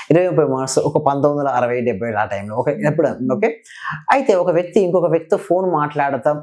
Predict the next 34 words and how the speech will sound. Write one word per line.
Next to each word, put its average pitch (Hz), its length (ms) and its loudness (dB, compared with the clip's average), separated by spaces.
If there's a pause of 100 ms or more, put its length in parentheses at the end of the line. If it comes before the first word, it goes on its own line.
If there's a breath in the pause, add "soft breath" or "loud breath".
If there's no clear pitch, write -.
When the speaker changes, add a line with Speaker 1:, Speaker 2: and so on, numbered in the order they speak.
(140)
Speaker 1:
అని 147 140 0
అంటే 139 440 -4
ఎలా 156 100 2
Speaker 2:
Hmm. 165 100 2
Speaker 1:
చూస్తారు 156 280 0
మేడం? 135 160 -4
Speaker 2:
Hmm. 220 200 -4 (120)
Speaker 1:
అంటే 139 120 0
ఇక్కడ 160 200 0
నుంచి 185 320 0
అమెరికాలో 170 560 2
ఉన్న 156 140 0
వ్యక్తితో 156 680 0
ఫోన్లో 165 240 2
మాట్లాడతా 143 440 -2
అంటే 143 140 -4
నవ్వుతారు 147 360 0
లేదా? 135 220 -4 (260 soft breath)
Speaker 2:
అవును. 240 140 0
Speaker 1:
అదొక 214 200 4
మ్యాజిక్కే. 156 680 -2 (380)
But 151 100 4
ఇప్పుడు 160 160 2
సైన్స్ 151 360 0
అయిందా 160 200 0
లేదా? 139 280 -2
మాట్లాడుతున్నాం. 131 640 -2 (520 loud breath)
So 233 100 6
ఒక 175 600 2
కొన్ని 180 260 0
వందల 185 280 2
సంవత్సరాల 165 480 -2
క్రితం 151 300 -2
కనుక, 113 380 -4